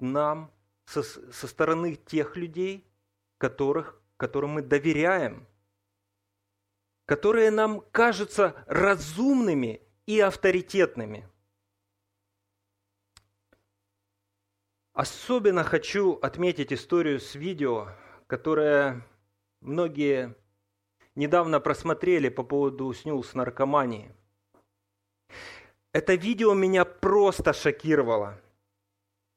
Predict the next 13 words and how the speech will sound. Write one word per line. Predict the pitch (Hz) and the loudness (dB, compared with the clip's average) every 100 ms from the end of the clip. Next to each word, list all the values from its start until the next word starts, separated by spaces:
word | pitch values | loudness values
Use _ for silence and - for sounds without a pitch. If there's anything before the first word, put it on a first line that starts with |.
| _ _ _ _ | _ _ _ _
Кто | - - 175 | -20 -4 -2
видел, | 170 202 180 131 - _ 143 | 0 2 2 2 -6 _ -10
кто | - | -2
не | 170 170 | -2 0
видел, | 214 156 | 0 0
вкратце | - 170 165 - 147 | 0 0 0 0 -4
расскажу. | 135 - 139 123 104 _ _ _ _ - - _ _ _ _ _ _ _ _ _ _ | -4 -2 -2 -4 -10 _ _ _ _ -20 -20 _ _ _ _ _ _ _ _ _ _
В | - | 0
России | 170 170 - 262 214 | 0 0 0 2 2
запрещены | 151 170 180 175 - 202 220 196 | 2 2 0 -2 -2 2 2 2
детям | 156 180 165 139 | 2 2 2 0
табачные | 147 156 151 156 143 139 | 2 2 0 -2 0 0
изделия. | 120 131 113 101 104 | -2 0 0 -2 -6